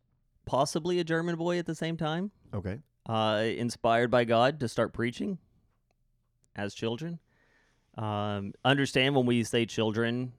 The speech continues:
Speaker 1: we're talking about some of these people who are real world changers dying, like you said, at forty-four.
Speaker 2: Yeah.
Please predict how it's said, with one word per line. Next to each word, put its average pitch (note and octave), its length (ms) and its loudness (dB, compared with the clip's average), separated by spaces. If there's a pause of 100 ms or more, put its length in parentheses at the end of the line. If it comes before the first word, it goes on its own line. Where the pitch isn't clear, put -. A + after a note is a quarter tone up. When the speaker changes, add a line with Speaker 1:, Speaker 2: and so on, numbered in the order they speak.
(640)
Speaker 1:
we're A#2 180 0
talking A#2+ 380 2
about G#2 340 0
some C#3+ 240 4
of D3 60 6
these A#2 180 2
people G#2 380 0
who G#2 220 0
are G2 240 0 (120)
real A#2 320 0
world A2 320 0
changers F#2+ 420 -6
dying, G2 440 -4
like F#2+ 200 -6
you G2 60 -8
said, G2 140 -4
at - 80 -10
forty-four. G2 640 -6 (180)
Speaker 2:
Yeah. F#2 200 -4